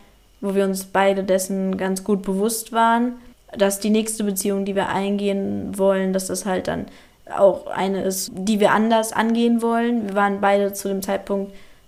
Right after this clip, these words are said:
sehr bewusst damit beschäftigt, auch an uns selbst zu arbeiten. Und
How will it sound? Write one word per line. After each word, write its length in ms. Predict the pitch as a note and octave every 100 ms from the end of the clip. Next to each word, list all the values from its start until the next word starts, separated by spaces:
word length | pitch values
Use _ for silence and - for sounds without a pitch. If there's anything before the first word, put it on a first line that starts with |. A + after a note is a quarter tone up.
| _ -
sehr 520 | G3 G3 G3 G3 -
bewusst 320 | G#3 G#3 A3+ A3+
damit 240 | G#3 G3+ - -
beschäftigt, 540 | G#3 G3 G3+ G3 - -
auch 160 | F#3+
an 100 | G3+
uns 140 | G3 F#3+
selbst 320 | G#3 G#3 -
zu 80 | -
arbeiten. 600 | G#3+ G#3+ G#3 G#3 G#3+ A#3+ - - - _ _ -
Und 580 | G#3 G3+ G3+ G3+ G3+